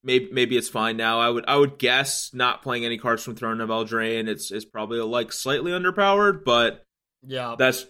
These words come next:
Speaker 1: it could, you know, who knows? Maybe, maybe, maybe I'm wrong about that.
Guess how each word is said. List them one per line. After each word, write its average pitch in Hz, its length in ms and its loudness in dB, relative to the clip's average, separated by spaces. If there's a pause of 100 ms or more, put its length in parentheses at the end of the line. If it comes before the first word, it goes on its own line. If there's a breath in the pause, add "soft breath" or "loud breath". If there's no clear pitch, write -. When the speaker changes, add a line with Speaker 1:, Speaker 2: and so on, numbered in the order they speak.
Speaker 1:
it 139 160 -4
could, - 260 2
you 190 100 2
know, 175 180 4
who 160 160 -2
knows? 135 260 4
Maybe, 120 320 2
maybe, 117 260 -2
maybe 117 400 -2
I'm 110 340 -6 (440)
wrong 107 220 -6
about 107 160 -6
that. 110 320 -6